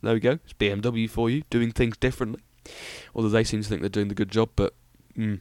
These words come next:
not so sure. Let you be the judge of that. But the winner for Best Grand Tourer two thousand and twenty is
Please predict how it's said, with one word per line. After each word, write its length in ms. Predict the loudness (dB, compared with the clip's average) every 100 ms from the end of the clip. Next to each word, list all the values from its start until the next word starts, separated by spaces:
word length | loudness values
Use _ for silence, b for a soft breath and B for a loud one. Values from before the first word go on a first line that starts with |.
| -2
not 140 | -2 0
so 120 | -2
sure. 300 | 2 0 0
Let 140 | -4
you 80 | -2
be 100 | 0
the 100 | 0
judge 220 | 2 2
of 80 | 4
that. 220 | 2 2 B B B B
But 120 | 6
the 80 | 8
winner 340 | 10 10 8 2 _ -20 _
for 120 | 0
Best 280 | 6 6 8
Grand 240 | 6 6 10
Tourer 400 | 12 12 8 0 -2
two 180 | 2 6
thousand 320 | 6 6 6
and 100 | 4
twenty 480 | 6 6 4 -2 -4 _ _ 4
is 460 | 6 6 2 -8